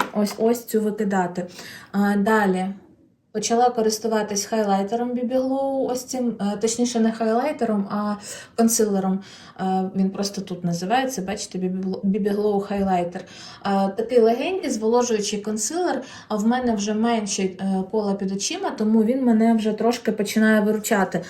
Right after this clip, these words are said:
Але якщо я хочу зробити макіяж, а не просто, знаєте, так трошки, е, вирівня-, вирівняти тон лиця,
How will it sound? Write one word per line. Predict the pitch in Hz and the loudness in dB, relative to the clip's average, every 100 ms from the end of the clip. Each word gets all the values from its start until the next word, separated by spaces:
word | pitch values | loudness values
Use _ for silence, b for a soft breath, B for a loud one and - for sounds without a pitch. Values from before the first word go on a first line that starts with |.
| B B | B B
Але | 202 233 | 4 6
якщо | 240 - 240 | 6 2 0
я | |
хочу | 226 233 226 | 2 0 0
зробити | 214 226 220 214 208 | 0 2 2 2 0
макіяж, | 208 208 226 285 415 - | -2 -4 -2 0 0 -2
а | 226 | 2
не | 220 | 2
просто, | 220 214 220 185 | 4 0 0 -2
знаєте, | 214 254 208 | 2 2 0
так | 196 185 | -2 -4
трошки, | - 196 - - | 0 0 0 -4
е, | 170 B B B 196 190 | -8 B B B 2 4
вирівня-, | 208 202 196 190 - - | 4 4 4 4 0 -4
вирівняти | 196 220 214 202 196 196 | 2 4 6 4 4 0
тон | 190 208 196 | -6 2 2
лиця, | 190 202 196 170 | 2 0 0 -2